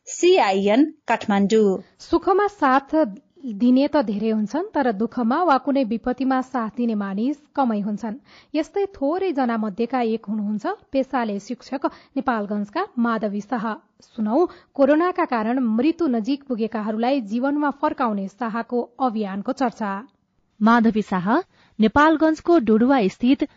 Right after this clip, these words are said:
Speaker 3: सरस्वती माविमा पढाउनुहुन्छ। केही दिन यता निषेधाज्ञाको कारण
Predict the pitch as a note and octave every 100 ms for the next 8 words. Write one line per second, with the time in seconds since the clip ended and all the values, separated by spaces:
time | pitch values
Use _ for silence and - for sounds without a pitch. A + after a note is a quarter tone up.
0 | - - C#4+ - E4+ E4+ A3 G3+ F#3 F#3
1 | A3 - G3 F#3+ G#3 G3 F#3 G#3 G3+ -
2 | - C4+ D#4 E4+ F4 B3+ C4+ C#4 A#3 -
3 | B3+ A3 A3+ G#3+ C4+ C4+ - F#3+ G3 A#3+